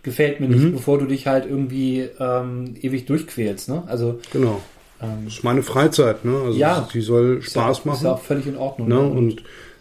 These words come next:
Speaker 2: äh, Rollenspiel ist, äh, für mich Premium-Zeit.
Speaker 1: Ja.
Speaker 2: Das ist also, ähm, mit, mit Arbeit, Familie und allem,
Speaker 1: Genau.
Speaker 2: was dazugehört, ähm,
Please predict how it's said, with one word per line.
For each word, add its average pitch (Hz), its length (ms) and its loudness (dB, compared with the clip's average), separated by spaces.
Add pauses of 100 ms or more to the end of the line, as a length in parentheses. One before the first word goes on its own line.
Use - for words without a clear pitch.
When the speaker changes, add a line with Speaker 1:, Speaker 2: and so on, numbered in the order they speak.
(100)
Speaker 2:
äh, 127 60 -6
Rollenspiel 120 1120 2
ist, - 640 -6 (100)
äh, 113 120 -2
für - 180 -6
mich 117 200 -2
Premium-Zeit. 120 800 0 (200)
Speaker 1:
Ja. 131 220 -8
Speaker 2:
Das - 180 -4
ist 127 180 -8
also, 107 300 -2 (760)
ähm, 107 1040 -2 (760)
mit, 127 580 -2
mit 120 260 0
Arbeit, 135 340 4
Familie 131 580 2
und 127 260 -6
allem, 120 100 2
Speaker 1:
Genau. 127 100 2
Speaker 2:
was 123 140 0
dazugehört, 135 840 0 (640)
ähm, 113 920 -2